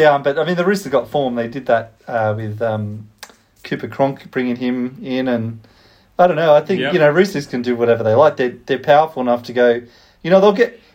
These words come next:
Speaker 1: they could get rid of three players like Luke Keary, um, Hargraves, and Crichton, right? Sign
Speaker 2: Mm.
Speaker 1: Cameron Munster, and then
Speaker 2: Mm.
Speaker 1: sign bloody another three
Speaker 2: Yep.
Speaker 1: just as good players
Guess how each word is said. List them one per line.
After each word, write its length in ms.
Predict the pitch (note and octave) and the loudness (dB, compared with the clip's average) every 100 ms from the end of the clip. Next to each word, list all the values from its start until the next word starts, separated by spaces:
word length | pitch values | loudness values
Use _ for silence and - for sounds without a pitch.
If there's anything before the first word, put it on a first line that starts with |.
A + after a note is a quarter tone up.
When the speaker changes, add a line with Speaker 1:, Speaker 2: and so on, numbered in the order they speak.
| _ | _
Speaker 1:
they 140 | G3 | 2
could 160 | A#3 F#3+ | 2 0
get 200 | G3 D3 | 0 0
rid 140 | D3+ | -2
of 140 | C#3+ A#2+ | -2 -2
three 260 | - C#3+ | -4 -4
players 360 | C3+ B2+ A#2+ C3+ | -2 2 2 2
like 120 | A#2+ C3 | -4 -4
Luke 180 | C#3+ | -10
Keary, 600 | C#3+ - C3+ B2 A#2+ C3 - | -10 -8 -4 -2 -2 -6 -4
um, 400 | B2+ A2+ G#2+ G#2+ | -2 0 -2 -8
Hargraves, 640 | - A#2+ B2 A#2+ A2+ A2 | -6 -2 0 0 -2 -4
and 100 | A2+ | -8
Crichton, 360 | G#2+ A#2+ B2 A#2+ | -2 -2 -2 -2
right? 240 | A2+ F3+ - _ _ _ _ - | -2 -4 -6 _ _ _ _ -20
Sign 460 | _ - D3 E3 D3 | _ -2 2 2 0
Speaker 2:
Mm. 40 | |
Speaker 1:
Cameron 320 | A2+ C3 B2 A2+ | -2 -2 -2 -2
Munster, 440 | A#2 A#2 C3+ G#3 - _ _ _ | -4 0 0 0 -6 _ _ _
and 160 | - E3 | -2 0
then 80 | F3 | 0
Speaker 2:
Mm. 20 | |
Speaker 1:
sign 280 | D3+ D#3+ D#3 | 2 0 2
bloody 200 | D3+ D3+ | 2 2
another 220 | C#3+ C#3 | 2 -2
three 360 | C3+ - C#3+ C3+ | -4 0 0 0
Speaker 2:
Yep. 340 | B2 B2 - - _ _ - | -4 -10 -10 -18 _ _ 0
Speaker 1:
just 260 | D3+ D3 | 2 2
as 60 | B2+ | -6
good 220 | C3 B2 | -6 -4
players 540 | - B2+ A#2+ A#2 A2+ | 0 2 2 -2 -10